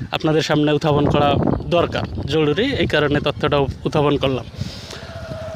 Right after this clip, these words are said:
আর এই Aviation and Aerospace বিশ্ববিদ্যালয়টা কিন্তু,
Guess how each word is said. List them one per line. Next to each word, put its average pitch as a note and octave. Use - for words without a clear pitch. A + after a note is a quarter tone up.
আর G3+
এই A3
Aviation F3+
and G#3+
Aerospace F#3+
বিশ্ববিদ্যালয়টা G#3+
কিন্তু, A#3